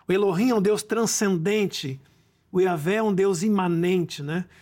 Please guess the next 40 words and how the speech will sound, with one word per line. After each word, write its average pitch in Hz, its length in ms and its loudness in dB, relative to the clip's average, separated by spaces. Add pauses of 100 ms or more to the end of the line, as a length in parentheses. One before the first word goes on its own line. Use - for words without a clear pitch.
(320)
O 180 80 2
Elohim 196 420 2
é 240 40 2
o 208 80 0
Deus 208 220 0
que 196 80 -8
cria 226 200 0
o 226 40 2
universo 180 640 -2
com 196 160 -2
bilhões 185 540 0
de 185 100 -2
galáxias, 180 760 -4
cada 180 240 -6
galáxia 180 400 -2
com 202 100 0
bilhões, 180 440 0
bilhões 202 300 -2
de 202 60 -8
estrelas, 220 560 -6 (460)
e 185 60 0
conhece 214 480 0
pelo 214 280 0
nome. 240 600 -2 (460)
E 185 80 4
eu 208 140 4
olho 233 260 0
para 220 100 0
esse 208 100 -4
Deus 226 180 0
e 262 60 -4
digo 214 200 0
assim, 220 400 -2 (580)
"Esse 214 180 -6
Deus 214 200 -2
nunca 233 180 -4
vai 220 80 -2
estar 208 140 -6
preocupado 170 500 -4
comigo. 147 500 -4